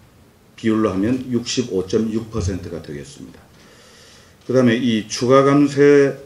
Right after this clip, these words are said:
에, 철회를 하는 경우에 대한 답변을 주신, 어, 육십세 분 중에서, 어, 조세 감면제도,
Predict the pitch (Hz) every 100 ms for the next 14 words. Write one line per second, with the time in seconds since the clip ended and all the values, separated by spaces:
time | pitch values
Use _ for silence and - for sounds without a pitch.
0 | - _ _ - 131 123 123 - 143 139
1 | 113 98 143 - - - - 139 143 123
2 | 101 98 98 90 87 - - - - -
3 | 101 104 101 101 101 - 104 98 101 95
4 | 113 110 - _ _ _ - 92 87 85
5 | 87 87 - 113 - 123 - - 95 101
6 | 104 101 98 - 113 98 - 107 85 -
7 | - - - _ _ - 87 82 80 80
8 | 80 _ _ _ _ _ - - - _
9 | _ _ _ _ _ _ _ _ _ _
10 | _ - _ _ _ - 107 131 139 117
11 | 110 127 123 101 - -